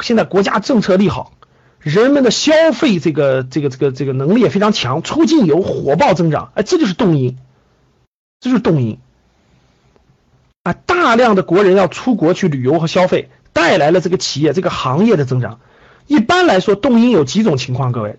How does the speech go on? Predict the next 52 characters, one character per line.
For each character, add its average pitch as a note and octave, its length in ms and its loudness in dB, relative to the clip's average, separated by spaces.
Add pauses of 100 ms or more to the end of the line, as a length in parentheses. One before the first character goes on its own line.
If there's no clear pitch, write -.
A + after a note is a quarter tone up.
第 C4+ 80 0
一 D#4+ 100 4
种 G#3+ 140 2
情 D#3+ 140 -2
况， D#3+ 260 -2 (180)
政 B3+ 240 2
策 C#3 180 -2
的 B2 60 -2
扶 C3 140 -10
持， - 200 -10 (560)
对 C3+ 120 -4
吧？ A#2+ 120 -8 (420)
第 C#4+ 100 -2
二 F4 200 2
种 E3 120 0
情 C#3+ 160 -4
况 D3+ 160 0
就 C#3+ 100 -2
是 B2+ 80 -6
消 C4 280 0
费 A3+ 140 0
的 C#3 80 0
升 G3+ 220 0
级， A#2+ 280 -6 (760)
整 C3 160 -6
个 E3 140 0
消 A3 280 0
费 G#3+ 140 0
的 C#3 80 0
升 F#3 220 0
级， C3+ 220 -6 (1900)
大 - 100 -2
家 G3+ 120 -2
消 A3 240 0
费 G#3+ 160 0
的， D#3 100 0 (240)
消 B3+ 320 0
费 A3+ 120 2
能 D#3+ 240 2
力 C4+ 120 4
的 D#3+ 60 2
强， A#2+ 480 -10
强 - 220 -12
大， C3 200 -12 (1200)
消 A#3 180 -2
费 G#3+ 120 0
能 B2+ 180 -2
力 F3 100 -2
的 C3 80 -6
强， B2 280 -12 (120)
强 A2+ 220 -12
大。 - 200 -14